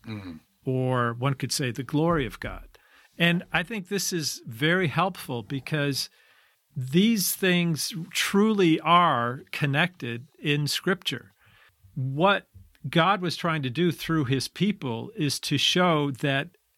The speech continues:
Speaker 2: as a culture, as a people, God's laws made them more virtuous, they made them healthier, it made them a more just people,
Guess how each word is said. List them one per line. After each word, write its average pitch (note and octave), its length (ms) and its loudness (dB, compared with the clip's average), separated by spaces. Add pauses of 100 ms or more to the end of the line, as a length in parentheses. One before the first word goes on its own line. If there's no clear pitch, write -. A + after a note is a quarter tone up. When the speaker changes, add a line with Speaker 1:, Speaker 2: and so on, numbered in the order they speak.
(140)
Speaker 2:
as D3+ 200 2
a C#3 80 0
culture, F3+ 800 -2
as C3+ 180 -4
a C3+ 60 -2
people, A#2+ 720 -4 (460)
God's D#3 440 0
laws C#3 680 2
made D3 640 2
them C#3 500 0 (480)
more B2+ 260 -2
virtuous, E3 960 0
they C3 200 -2
made B2+ 320 -4
them A2+ 220 -8
healthier, D#3 800 0 (180)
it B2+ 140 -4
made B2+ 300 -2
them C3 280 -6
a A#2+ 120 -6
more A#2+ 300 -4
just - 600 -2
people, F#3 500 -4